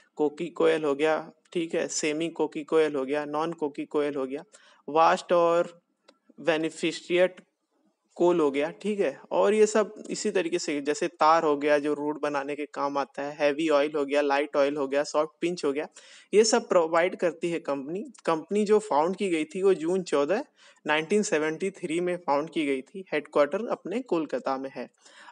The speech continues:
आइए इसका ज़रा हम लोग टेक्निकल एनालिसिस करते हैं जिससे उसको बारे में हम विस्तार से जान लें। तो देखिए जो भी हम लोग टेक्निकल एनालिसिस करते हैं कोल इंडिया लिमिटेड के ऊपर, एक बहुत पॉपुलर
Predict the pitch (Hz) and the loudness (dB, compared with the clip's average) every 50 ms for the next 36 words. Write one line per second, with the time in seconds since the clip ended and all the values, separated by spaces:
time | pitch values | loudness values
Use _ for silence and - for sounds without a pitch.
0 | - 147 156 165 185 196 202 208 202 202 - 202 196 180 170 170 180 175 175 175 | 0 2 2 2 4 6 6 6 4 2 2 2 2 4 2 2 2 2 2 2
1 | 170 175 - - - - - 156 156 156 165 175 175 165 - - _ _ _ _ | 0 -2 -6 -20 -20 -14 -10 -6 -6 -2 0 0 0 -2 -4 -10 _ _ _ _
2 | _ _ _ _ _ - - 151 160 156 165 165 160 - - 180 180 170 - 151 | _ _ _ _ _ -4 -4 -4 -4 -2 -4 -6 -4 0 0 0 2 2 0 -2
3 | 147 143 139 - - 190 185 - - - _ _ _ _ - - 170 156 147 - | -4 -4 -6 -4 -2 -2 -2 -4 -6 -10 _ _ _ _ -8 0 0 0 0 0
4 | - 185 175 180 175 160 147 147 - - - 190 - - - 156 - - - 170 | -2 -2 0 0 -2 -2 -4 -6 -8 -4 -6 -6 -6 -4 -6 -8 -8 -6 -6 -4
5 | 160 151 147 147 151 156 165 170 165 160 156 151 - 247 220 147 135 - - 151 | -2 0 0 0 0 -2 -4 -6 -6 -8 -8 -10 -10 -10 -10 -10 -10 -6 -2 -2
6 | 151 156 156 - 170 147 147 143 143 160 - - - - 175 160 151 156 160 156 | -2 -2 -2 -4 -6 -4 -4 -4 -4 -6 -8 -10 -8 -8 -8 -6 -4 -4 -6 -2
7 | - 226 220 180 170 175 175 175 202 214 202 190 196 202 196 - - 160 160 165 | 0 0 0 0 0 -2 0 0 0 0 0 2 2 0 0 0 -2 -4 -2 -4
8 | 165 151 185 185 175 160 147 147 151 151 - 190 190 - - - 151 - - - | -6 -2 -2 0 0 0 -2 -4 -6 -6 -4 -6 -6 -4 -2 -4 -4 -4 -4 -8
9 | 170 170 165 190 - _ - - - - - _ _ - - 175 180 175 165 156 | -8 -8 -8 -12 -16 _ -20 -20 -20 -20 -20 _ _ -2 2 2 4 4 4 0
10 | 151 151 170 170 160 156 147 151 - - 170 170 170 - - - 156 147 156 160 | 2 2 2 2 2 2 0 -2 -2 -4 -4 -4 -4 -8 -4 -4 -2 -2 -2 -6
11 | - - - - - - 156 143 - - 185 208 - 247 - _ - - 165 170 | -10 -20 -20 -20 -14 -14 -12 -10 -4 -4 -4 -4 -6 -12 -20 _ -6 -4 -2 -2
12 | 175 - - 156 143 196 190 - - 156 151 147 151 156 160 170 185 196 185 - | -2 -2 -2 0 0 0 -2 0 4 4 4 4 4 0 2 4 4 4 4 0